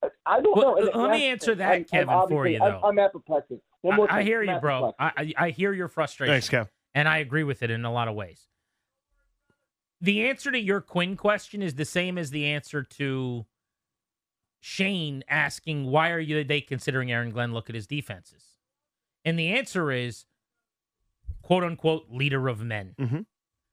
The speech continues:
Speaker 2: They, that's what they want.
Speaker 3: Yeah.
Speaker 2: Peters said it in his press conference. It's very clear that's important.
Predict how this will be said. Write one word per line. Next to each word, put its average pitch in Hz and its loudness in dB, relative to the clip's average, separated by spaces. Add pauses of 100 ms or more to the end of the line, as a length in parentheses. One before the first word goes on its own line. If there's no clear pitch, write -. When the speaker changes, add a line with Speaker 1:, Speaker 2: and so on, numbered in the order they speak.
(160)
Speaker 2:
They, 147 -2
that's 156 0
what 233 0
they 240 2
want. 277 -8
Speaker 3:
Yeah. 110 -2 (400)
Speaker 2:
Peters 226 -2
said 196 0
it 226 -6
in 220 -14
his 240 -6
press - -6
conference. 120 -8
It's - -10
very 165 0
clear 160 -2
that's 147 -4
important. 220 -6